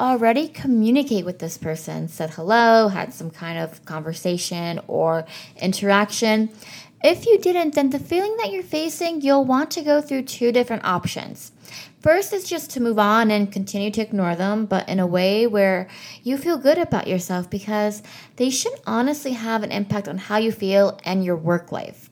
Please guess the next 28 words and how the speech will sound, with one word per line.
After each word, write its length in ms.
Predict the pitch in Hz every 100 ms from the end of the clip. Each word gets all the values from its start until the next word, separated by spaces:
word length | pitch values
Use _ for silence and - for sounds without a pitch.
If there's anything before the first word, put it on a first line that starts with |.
| _ _ - - _
For 140 | - 247
sanity 640 | 247 - 302 381 466 370
purposes, 720 | 349 233 208 214 196 180 170
though, 380 | 180 170 165 170 - - -
because 460 | 240 226 277 339 349
this 140 | 392
is 160 | 359 -
going 260 | 247 233
to 140 | 226 214
be 240 | 202 208
the 160 | 202 196
environment 800 | 190 185 185 214 202 190 - -
that 320 | 190 - 202
you're 220 | 233 311 302
in 220 | 226 240
for 220 | 226 180
a 60 | 165
few 240 | - 302
years 580 | 269 226 220 220 226 220 - - -
and 320 | 208 208 214 208
you 160 | 220
can't 380 | 220 - 349 349
mask 560 | 220 196 226 294 - -
yourself 420 | 240 208 180 -
away 260 | - 180 170
from 180 | 180
the 80 | 170
feeling, 500 | 175 170 160 156 180